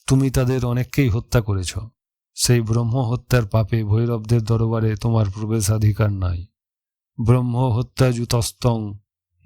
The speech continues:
হি রাক্ষসানাং বধেন হি ভৈরবস্য সভা নূনং ন দ্রষ্টব্যা তয়া কপে।" সেই পাপের প্রায়শ্চিত্ত কিসে হবে জিজ্ঞাসা করায় নন্দী বলেন,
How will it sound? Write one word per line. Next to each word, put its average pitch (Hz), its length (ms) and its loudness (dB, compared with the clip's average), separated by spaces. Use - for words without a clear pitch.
হি 127 180 6
রাক্ষসানাং 113 1120 -2
বধেন 110 420 2
হি 98 400 0
ভৈরবস্য 127 720 2
সভা 113 520 0
নূনং 120 580 0
ন 110 140 2
দ্রষ্টব্যা 107 920 0
তয়া 113 420 0
কপে।" 98 500 -4
সেই 123 240 2
পাপের 117 400 0
প্রায়শ্চিত্ত 120 680 0
কিসে 120 340 0
হবে 113 400 -2
জিজ্ঞাসা 117 460 2
করায় 110 360 -2
নন্দী 117 360 2
বলেন, 113 460 -2